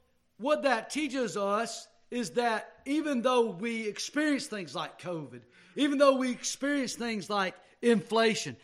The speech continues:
even though we might, in, in days sooner than any of us expect, experience outward persecution, that will not prevent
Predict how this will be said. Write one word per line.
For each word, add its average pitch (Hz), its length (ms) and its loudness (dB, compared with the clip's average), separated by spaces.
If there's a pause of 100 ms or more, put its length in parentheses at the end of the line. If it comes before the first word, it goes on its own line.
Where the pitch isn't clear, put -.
(200)
even 269 200 4
though 277 180 8
we 269 200 4
might, 254 380 2 (460)
in, 240 380 2
in 226 240 0
days 262 680 4 (420)
sooner 269 420 4
than 233 160 4
any 294 260 6
of 254 120 4
us - 120 2
expect, - 560 0 (320)
experience 269 880 2 (340)
outward 269 520 6
persecution, 277 880 2 (300)
that 165 300 -4
will 226 160 -2
not 202 280 -4
prevent 160 520 -8